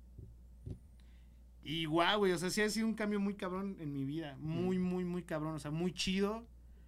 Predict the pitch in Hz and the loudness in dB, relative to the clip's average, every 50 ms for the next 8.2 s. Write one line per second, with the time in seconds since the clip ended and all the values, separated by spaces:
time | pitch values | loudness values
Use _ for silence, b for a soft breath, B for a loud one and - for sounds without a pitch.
0 | b b b b b b - 143 143 139 131 131 - - - 143 139 139 135 135 | b b b b b b -6 -4 -4 -2 -2 -4 -8 -6 -4 -2 -2 0 0 -2
1 | 131 131 131 131 127 123 - - - - 151 165 151 175 175 180 190 185 - - | -2 -2 -2 -4 -6 -8 -10 -18 -6 -2 -2 0 2 4 4 4 4 2 0 0
2 | 196 190 190 175 160 170 165 - 180 170 - - - 139 147 151 160 170 175 175 | 0 2 2 0 -2 -2 -2 -2 -4 -2 0 0 0 0 0 0 0 -2 -2 -4
3 | 170 - - - 135 135 147 160 165 160 - - 135 131 123 135 135 139 156 170 | -8 -14 -14 -8 -4 -2 -2 2 2 0 0 0 -4 -8 -6 -6 -4 -2 -2 -2
4 | 180 196 202 196 - - - - - - - - - - - - - - - - | -2 -2 -6 -8 -12 -18 -20 -20 -20 -20 -20 -20 -20 -20 -20 -20 -20 -20 -20 -20
5 | - - - - 131 127 135 135 131 131 127 127 123 135 139 131 143 135 135 139 | -20 -20 -20 -16 -10 -8 -6 -6 -6 -8 -10 -10 -8 -8 -8 -8 -6 -6 -4 -4
6 | 139 135 123 123 - - - 131 123 - 127 - - - - 233 247 - - - | -6 -6 -6 -4 -4 -4 -4 -6 -8 -12 -14 -18 -18 -20 -20 -20 -20 -20 -20 -20
7 | - - 98 95 95 - - - - - - - - - - 190 180 170 175 127 | -20 -18 -18 -18 -18 -18 -20 -20 -20 -20 -20 -20 -20 -20 -18 -18 -18 -14 -12 -12
8 | 113 113 120 | -12 -12 -14